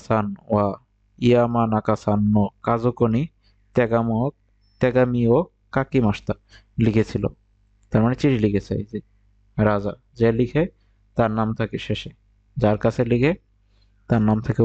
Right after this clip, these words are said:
উপরে। আচ্ছা, আমরা এখানে পুরা প্যাসেজটা পড়ব না, আমরা আগে কি খুঁজবো, সেনসু কথাটা, কথাটা কোথায় আছে, সেনসু প্যাসেজে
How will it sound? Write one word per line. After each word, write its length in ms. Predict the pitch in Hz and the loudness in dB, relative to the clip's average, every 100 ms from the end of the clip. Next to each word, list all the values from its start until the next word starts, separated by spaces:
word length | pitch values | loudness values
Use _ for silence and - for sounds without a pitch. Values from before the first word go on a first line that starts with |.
| 113 | 0
উপরে। 260 | - 120 165 - _ _ _ _ _ _ - - _ _ - | 0 0 -2 -8 _ _ _ _ _ _ -20 -20 _ _ -4
আচ্ছা, 180 | 113 - 117 | -2 0 -2
আমরা 180 | 127 127 123 | 0 0 2
এখানে 260 | 143 139 160 - _ _ _ | 0 -2 -4 -8 _ _ _
পুরা 180 | - 156 147 | 0 0 0
প্যাসেজটা 440 | 117 117 - 120 107 | -2 -4 -4 -2 0
পড়ব 160 | 110 101 98 | 2 0 -2
না, 60 | - _ - | -10 _ -2
আমরা 140 | 113 117 | 0 0
আগে 120 | 117 120 | 0 -2
কি 80 | 123 120 | -2 2
খুঁজবো, 280 | 135 123 160 208 _ _ _ _ _ _ _ _ _ _ _ | 0 2 0 -2 _ _ _ _ _ _ _ _ _ _ _
সেনসু 520 | - - 135 135 - 117 113 | -4 0 0 -2 -2 0 0
কথাটা, 280 | 113 107 104 - | 2 2 0 -2
কথাটা 240 | 120 113 107 | -2 0 -2
কোথায় 200 | 101 104 95 | 0 -2 -2
আছে, 120 | - _ _ _ _ _ _ _ _ _ | -8 _ _ _ _ _ _ _ _ _
সেনসু 580 | - 123 123 117 - 107 104 _ _ _ _ _ _ - | -4 -2 0 -2 -2 -2 -4 _ _ _ _ _ _ 0
প্যাসেজে 420 | 117 - - | 0 0 -2